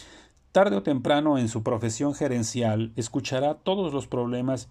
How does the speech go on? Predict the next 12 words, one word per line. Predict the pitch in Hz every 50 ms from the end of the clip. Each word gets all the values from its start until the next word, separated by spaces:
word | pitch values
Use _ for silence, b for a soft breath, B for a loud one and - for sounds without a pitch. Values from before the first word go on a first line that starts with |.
| -
imaginables | - 127 120 127 160 165 - 151 135 127 120 113 113 113 120 123 113 - - _ B B B B B B B B B B B B B _ _ _ _ -
acompañados | - - 120 113 - 160 165 165 - 147 131 127 123 127 127 131 120 107
de | 110 113
otros | 113 123 123 113 131 131 113 - -
inimaginables. | 123 160 170 160 139 127 120 110 - - 120 113 104 98 87 87 82 - - - - - _ _ _ _ _
La | - 120 107
gente | 107 117 156 160 151 - 147
está | 120 - - 147
involucrada | 139 139 139 131 131 123 120 110 113 135 131 139 143 143 139
en | 123 113 113
la | 110 107 110
vida | 123 170 190 190 175 127 110 110